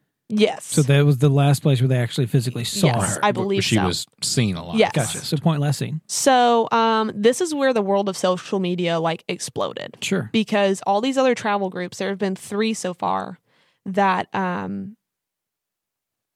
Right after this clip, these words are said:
Speaker 1: there have been three travel groups so far that saw the van, have videos of the van, has all these things that they see Brian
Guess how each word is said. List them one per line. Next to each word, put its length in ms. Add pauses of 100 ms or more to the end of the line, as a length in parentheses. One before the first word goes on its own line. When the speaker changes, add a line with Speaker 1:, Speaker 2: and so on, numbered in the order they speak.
(140)
Speaker 1:
there 120
have 100
been 120
three 340
travel 320
groups 200
so 120
far 200
that 180
saw 300
the 100
van, 360 (340)
have 220
videos 560
of 60
the 80
van, 360 (760)
has 520 (220)
all 180
these 240
things 440
that 320
they 120
see 280
Brian 580